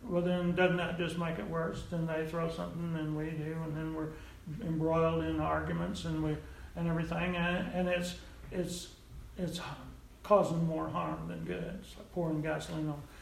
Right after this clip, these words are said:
fire. <clears throat> And, you know, and we can always say, "Well, we have a right to,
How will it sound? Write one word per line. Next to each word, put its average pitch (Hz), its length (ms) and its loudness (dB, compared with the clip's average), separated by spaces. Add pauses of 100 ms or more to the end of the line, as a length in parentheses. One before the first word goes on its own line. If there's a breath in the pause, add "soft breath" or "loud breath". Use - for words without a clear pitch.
(200 loud breath)
fire. 90 500 8 (360 loud breath)
<clears throat> - 40 6
And, 196 840 12 (280)
you 190 100 6
know, 180 240 8
and 190 340 4
we 208 140 6
can 208 160 4
always 220 240 6
say, 185 260 8
"Well, 190 220 10
we 214 120 8
have 196 240 4
a 165 60 4
right 180 380 6
to, 185 140 -2